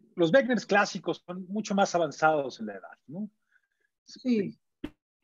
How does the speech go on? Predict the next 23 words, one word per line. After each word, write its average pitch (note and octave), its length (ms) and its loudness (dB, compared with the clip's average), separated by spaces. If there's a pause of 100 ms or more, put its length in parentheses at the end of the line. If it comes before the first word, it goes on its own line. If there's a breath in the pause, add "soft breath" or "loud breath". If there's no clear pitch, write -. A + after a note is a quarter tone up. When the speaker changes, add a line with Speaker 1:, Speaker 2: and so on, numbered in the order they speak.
Speaker 1:
Pico, D#3 240 2
sesenta A#2+ 360 -2
y A#2+ 40 0
cinco C#3 220 0
años. C#3 160 0
En G#3 80 6
esta A#3 140 4
mujer G3+ 220 4
de F#3 60 4
Speaker 2:
Sí. C#4+ 80 4
Speaker 1:
cuarenta, C4+ 460 4 (840)
Speaker 2:
M-, B3+ 220 2
Speaker 1:
¿qué, E3+ 80 10
Speaker 2:
está B3+ 420 6
Speaker 1:
qué - 120 4
Speaker 2:
atípica, - 0 -
es - 20 4
que - 40 2
Speaker 1:
consideraciones, F#3+ 760 6
Speaker 2:
mira. - 160 -20 (320)
Speaker 1:
qué, F#3 200 6
atípica, F3+ 480 0
sí. F#3+ 220 -8